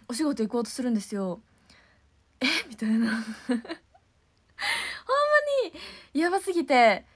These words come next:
「しかもそれラメ入りよ」みたいな。<laughs> 面白い、パーナ。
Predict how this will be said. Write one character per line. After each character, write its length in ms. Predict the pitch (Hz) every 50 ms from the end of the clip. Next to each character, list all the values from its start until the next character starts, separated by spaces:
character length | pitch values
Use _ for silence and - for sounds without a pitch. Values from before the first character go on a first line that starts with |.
| _ _ _
「し 140 | - - -
か 120 | - 659 679 480
も 40 | -
そ 80 | 453 392
れ 100 | 285 311
ラ 140 | 220 320 349
メ 0 |
入 0 |
り 60 | 381 466
よ」 60 | 571 587 587 605 587 587 587 622 571
み 60 | 349
た 120 | 220 226 214
い 40 | 208
な。 180 | 202 185 - _ _ _ - - 381 370 359 349 339 320 302 _ -
<laughs> 3000 | - 349 302 - 254 254 - - - - - - - - 302 302 - _ _ _ _ _ _ _ - - - 302 294 - 466 453 _ - - _ _ _ _ _ _ _ _ _ _ _ _ - - _ - - - - - - - - - _ -
面 240 | 311 339 381 415
白 400 | 403 403 403 403 415 415 392 349
い、 80 | 320 294
パ 120 | _ - 311
ー 160 | 302 302 294 285
ナ。 160 | 269 269 277